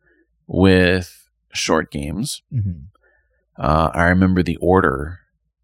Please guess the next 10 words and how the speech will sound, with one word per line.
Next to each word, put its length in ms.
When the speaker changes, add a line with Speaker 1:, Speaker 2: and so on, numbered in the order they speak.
Speaker 1:
came 300
out, 240
and 380
I 80
actually 320
played 280
through 120
it 80
recently 500
and 120